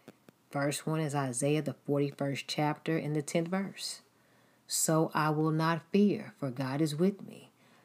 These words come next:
I will not be dismayed. God is my God. God will strengthen me and help me. God will uphold me with his righteous right hand."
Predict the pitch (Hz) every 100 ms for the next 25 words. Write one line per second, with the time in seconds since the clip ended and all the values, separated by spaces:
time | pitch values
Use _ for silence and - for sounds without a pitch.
0 | _ - 143 147 151 147 151 143 165 165
1 | 165 175 175 165 139 104 - _ _ _
2 | - 127 123 127 147 143 165 160 156 180
3 | 170 131 - - _ _ _ - 127 127
4 | 143 147 160 - - 202 202 131 120 123
5 | 131 - 185 185 - - - _ _ _
6 | _ - 135 147 156 139 135 143 - -
7 | 202 196 - 139 139 147 135 131 135 -
8 | 143 139 139 151 175 165 - -